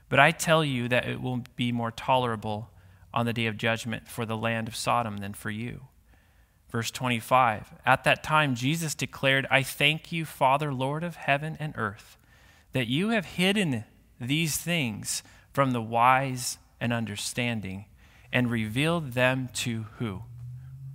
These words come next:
Little children. Yes, Father, for such was your gracious will. All things have been handed over to me by my Father, and no one knows the Son except the Father,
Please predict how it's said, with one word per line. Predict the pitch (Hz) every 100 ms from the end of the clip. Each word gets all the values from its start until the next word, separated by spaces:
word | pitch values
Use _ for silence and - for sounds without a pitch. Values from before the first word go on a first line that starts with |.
| - - - -
Little | 117 120 127 131 - - - -
children. | - 135 120 80 90 - - - -
Yes, | 123 135 170 -
Father, | - 143 139 160 156
for | - 131
such | - 151 135 - -
was | 131 123
your | 120
gracious | 117 113 120 - 113 -
will. | 110 110 92 - - - - _ _ _ - - -
All | 135 175
things | 180 170 175 170
have | 147
been | 135
handed | 123 135 143 147 127 -
over | 131 147 170
to | -
me | 160 160 160
by | 139
my | 123 117
Father, | 113 131 127 151 160 - - -
and | 117 123
no | 135
one | 160 185
knows | 175 160 170
the | -
Son | 139 - 151
except | 117 - 127 -
the | -
Father, | - 143 143 - -